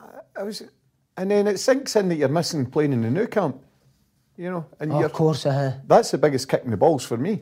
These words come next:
Speaker 2: Did that,
Speaker 1: Because
Speaker 2: did that sink in straight away? Did that hit you straight away?
Speaker 1: Probably when I'm sitting in there, when the boys are all the way back out, Marcy's had to go in. Marcy does great. He's a game of his life in Barcelona. Comes home, does well against Rangers. You know, love Marcy, great boy, great goalkeeper, and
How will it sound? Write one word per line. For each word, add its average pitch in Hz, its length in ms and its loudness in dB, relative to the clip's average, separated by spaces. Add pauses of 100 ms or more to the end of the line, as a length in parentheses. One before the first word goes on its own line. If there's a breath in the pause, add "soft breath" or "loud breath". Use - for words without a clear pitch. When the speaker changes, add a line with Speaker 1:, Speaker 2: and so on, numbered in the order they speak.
(120)
Speaker 2:
Did 151 140 -4
that, 180 100 6
Speaker 1:
Because 151 140 2
Speaker 2:
did 156 160 -2
that 180 180 4
sink 202 240 -2
in 196 80 0
straight 196 220 2
away? 208 240 2
Did 147 100 -4
that 160 140 4
hit 180 80 -4
you 175 80 -4
straight 185 220 -2
away? 208 120 0
Speaker 1:
Probably 254 240 8
when 160 100 8
I'm 131 100 4
sitting 143 300 2
in 135 200 2
there, 131 240 6 (680)
when 143 120 6
the 127 60 4
boys 139 260 4
are 123 80 2
all 131 120 6
the 120 40 2
way 123 120 4
back 113 280 0
out, 214 140 0
Marcy's 156 380 0
had 123 140 -2
to - 60 -10
go 98 200 2
in. 180 100 -4 (400 soft breath)
Marcy 131 320 -2
does 104 200 0
great. 143 360 2
He's 117 180 -2
a 113 80 -2
game 143 220 2
of 120 60 2
his 107 120 -2
life 127 240 2
in 104 140 -2
Barcelona. 120 680 0 (320 soft breath)
Comes 113 180 -6
home, 143 240 2
does 113 200 0
well 120 180 2
against 117 240 -2
Rangers. 151 400 -2 (140)
You 151 100 -4
know, 160 220 2 (440 soft breath)
love 143 240 4
Marcy, 131 340 0
great 131 460 0
boy, 127 200 2
great 113 260 0
goalkeeper, 113 540 -4 (180)
and 104 240 -6